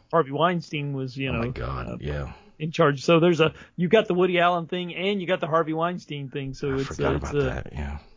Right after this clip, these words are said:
Speaker 1: yeah, so it's a, it's not just one, it's two things. So, uh, yeah. Anyway, so, uh, we have, ooh, let's see, moving right along. We're about to wrap things up here, getting closer.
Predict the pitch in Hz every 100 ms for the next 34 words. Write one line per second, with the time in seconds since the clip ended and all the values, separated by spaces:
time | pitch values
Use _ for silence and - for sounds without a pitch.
0 | _ _ - 135 139 139 147 151 151 160
1 | 156 185 202 185 196 180 190 170 160 156
2 | - _ - 208 147 127 - _ - -
3 | - - - 135 120 117 113 - 123 131
4 | 139 135 - - - - - - 202 277
5 | 302 262 175 151 131 135 143 156 175 -
6 | 170 170 160 156 156 156 156 160 185 165
7 | 147 - - _ _ _ - 160 208 214
8 | 156 143 143 143 147 139 151 165 156 143
9 | 147 151 147 - 185 208 147 151 156 -
10 | 165 151 147 143 - 160 185 208 190 151
11 | 139 190